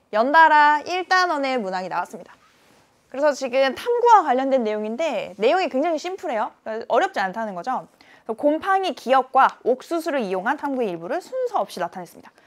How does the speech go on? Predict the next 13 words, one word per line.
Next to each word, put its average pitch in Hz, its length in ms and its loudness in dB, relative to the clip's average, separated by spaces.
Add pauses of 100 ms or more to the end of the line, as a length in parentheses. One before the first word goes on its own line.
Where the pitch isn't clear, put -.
(140)
순서 427 300 2
없이니까 240 580 -2
순서를 370 680 0
물어볼 254 500 0
가능성이 185 380 -14
굉장히 175 340 -14
높다. 190 480 -4
이렇게 - 160 -16
볼 180 120 -14
수 - 120 -18
있겠고요. 170 600 -6 (420)
가를 269 340 4
보니 226 440 -4